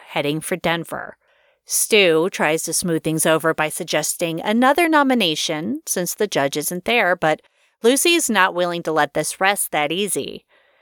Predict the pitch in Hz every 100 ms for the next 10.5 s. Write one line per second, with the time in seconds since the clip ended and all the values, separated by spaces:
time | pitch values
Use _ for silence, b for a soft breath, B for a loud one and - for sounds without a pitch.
0 | _ - 208 233 233 233 220 208 202 196
1 | 185 185 220 208 143 - - _ _ 170
2 | 165 160 185 - - 233 156 _ - -
3 | 170 170 165 - 170 165 - 247 160 -
4 | - _ _ _ _ _ _ _ - -
5 | 214 190 185 170 160 180 165 156 - 190
6 | 202 170 143 147 - - 185 196 202 196
7 | - 214 180 147 - - - _ _ _
8 | - 208 370 392 320 247 214 196 190 180
9 | 175 180 175 196 185 190 175 160 - 156
10 | - 196 185 - -